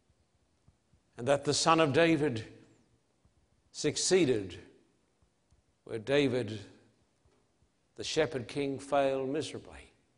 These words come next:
But help us to realize that God has devised means whereby we, whereby we banished ones can come back. And not just by him saying,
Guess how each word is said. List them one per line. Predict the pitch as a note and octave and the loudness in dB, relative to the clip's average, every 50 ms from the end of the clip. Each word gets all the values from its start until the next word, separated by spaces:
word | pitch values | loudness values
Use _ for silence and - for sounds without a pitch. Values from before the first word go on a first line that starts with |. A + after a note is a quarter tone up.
| _ _ _ _ _ _ _ _ _ _ _ _ _ _ _ | _ _ _ _ _ _ _ _ _ _ _ _ _ _ _
But | - B2 - | -14 -14 -8
help | G#2+ C3+ D#3 D3 - | -2 -2 -2 -2 -2
us | D3+ B2+ - | -6 -8 -8
to | - - C#3 | -8 -10 -10
realize | B2+ C3+ C#3+ D3+ D3 C#3+ C#3 C3+ C3+ C3+ C3 - - | -6 -2 -2 0 0 0 -2 -2 -4 -8 -10 -12 -12
that | - A#2 F#2 - | -14 -14 -14 -14
God | - C#3+ C#3 C3+ C3 C3 B2+ B2 | -10 -8 -6 -6 -6 -6 -10 -12
has | A2 - - C3 C#3 C3 A#2 G#2+ | -14 -14 -10 -10 -10 -8 -10 -12
devised | - - C3+ A2+ G2 A#2+ B2 B2 A#2+ A#2 A#2 A2+ - - | -12 -12 -12 -12 -10 -10 -10 -10 -10 -10 -12 -14 -16 -16
means | - A2 B2 B2+ A#2+ A2 G#2 G2+ F#2+ - - _ _ _ _ _ _ _ _ _ _ _ _ | -14 -12 -12 -12 -12 -14 -16 -18 -20 -20 -20 _ _ _ _ _ _ _ _ _ _ _ _
whereby | - C3+ B2 A2 G#2 C3+ C3+ C3 C3 | -6 -4 -4 -2 0 2 2 2 0
we, | B2 A2 A2+ B2+ B2 A2+ G2+ - - - - _ _ _ _ | -2 -4 -4 -4 -6 -6 -8 -14 -20 -20 -20 _ _ _ _
whereby | - B2 B2+ A2+ A#2+ B2+ B2 A#2+ | -12 -10 -8 -4 -2 -2 0 0
we | A#2+ B2 C3 B2+ | 0 -2 -4 -4
banished | G#2+ G#2+ B2+ B2+ A#2+ A#2+ G#2+ - | -4 -4 -4 -4 -6 -8 -10 -10
ones | A#2+ A#2+ A#2+ A2+ A2 G#2 - | -12 -10 -10 -10 -10 -10 -12
can | - A#2 | -14 -16
come | A2 - A2+ A2 | -14 -12 -12 -10
back. | G#2+ G#2 C3 C3 A#2 A2 - - _ _ _ _ _ _ _ _ _ _ _ _ _ _ _ _ _ _ _ _ _ _ _ _ _ | -8 -8 -8 -8 -10 -12 -20 -20 _ _ _ _ _ _ _ _ _ _ _ _ _ _ _ _ _ _ _ _ _ _ _ _ _
And | - G#2+ | -12 -8
not | B2 C3+ C#3 - | -8 -8 -6 -4
just | - D#3 C3+ - - - - | -4 -4 -4 -6 -10 -14 -8
by | - C#3 C3 C3+ B2 | -4 -2 -2 -2 -2
him | A#2 B2 C#3 C3+ B2 | -4 -6 -6 -6 -6
saying, | B2+ - - E3 E3+ E3 D#3+ D#3 C#3+ A#2+ | -8 -8 -6 -6 -4 -4 -6 -8 -8 -12